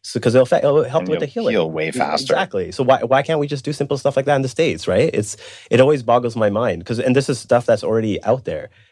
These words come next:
Speaker 1: Like, we
Speaker 2: Yeah.
Speaker 1: already know there's evidence behind it. What's the harm? There's also no harm in doing this stuff, right?
Speaker 2: Yeah.
Speaker 1: And, and it's, it's safe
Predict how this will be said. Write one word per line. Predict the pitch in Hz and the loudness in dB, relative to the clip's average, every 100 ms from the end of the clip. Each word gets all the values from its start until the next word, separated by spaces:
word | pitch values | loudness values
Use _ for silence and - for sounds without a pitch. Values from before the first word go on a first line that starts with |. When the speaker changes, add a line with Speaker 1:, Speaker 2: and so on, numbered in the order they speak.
| - | -4
Speaker 1:
Like, | 107 | 2
we | 113 | 4
Speaker 2:
Yeah. | |
Speaker 1:
already | 120 | 4
know | 110 | 2
there's | 113 98 | 0 -2
evidence | 107 107 101 | -2 0 -2
behind | 92 95 117 98 | -2 -4 0 0
it. | 85 _ _ | 0 _ _
What's | - 127 - | 0 0 0
the | 107 | -4
harm? | 110 104 - _ _ _ - | -2 -4 -6 _ _ _ -2
There's | 117 | 4
also | 127 123 123 | 4 4 0
no | 107 | -2
harm | 101 117 127 113 95 | -2 0 2 2 -2
in | 110 | -6
doing | 107 101 | -4 -4
this | 95 92 | -4 -6
stuff, | - 80 - | -4 -4 0
right? | 98 151 107 | 0 0 0
Speaker 2:
Yeah. | 117 | -2
Speaker 1:
And, | 110 123 | -2 -2
and | 117 | -2
it's, | 104 - | -2 -4
it's | 117 104 | -8 -4
safe | - 104 175 | 2 2 2